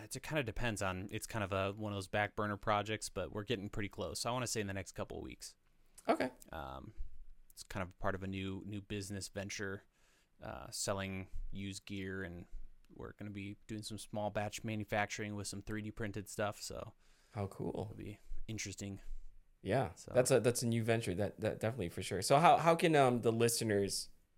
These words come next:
Speaker 2: uh, keep tabs on it? Just by watching your YouTube? Are you gonna announce it on
Speaker 1: Yeah,
Speaker 2: Twitter or something?
Speaker 1: yeah,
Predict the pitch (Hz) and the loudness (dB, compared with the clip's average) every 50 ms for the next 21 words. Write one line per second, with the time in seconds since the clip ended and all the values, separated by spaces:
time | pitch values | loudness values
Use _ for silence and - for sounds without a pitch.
0 | _ _ _ - - - - 101 98 95 - 120 117 - - 123 110 104 - - | _ _ _ -20 -14 -4 0 2 2 2 2 0 0 0 2 2 2 2 2 0
1 | 90 85 80 - 98 - - 101 95 95 95 92 98 101 98 98 - 104 98 98 | 0 0 0 0 -2 0 0 2 2 2 0 0 0 -2 -2 -2 -2 -2 -2 0
2 | 92 101 101 - - 113 120 - - _ _ - - 113 101 101 101 104 104 98 | 0 -2 -2 -2 -2 -4 -4 -4 -10 _ _ -10 -4 -2 0 0 2 2 2 0
3 | 92 101 - - - 98 101 98 98 - - 101 170 214 208 180 131 113 117 123 | 0 -2 -2 -2 0 2 2 2 2 2 4 6 6 8 8 8 6 6 4 2
4 | 127 - 127 143 160 151 | 2 2 2 4 4 4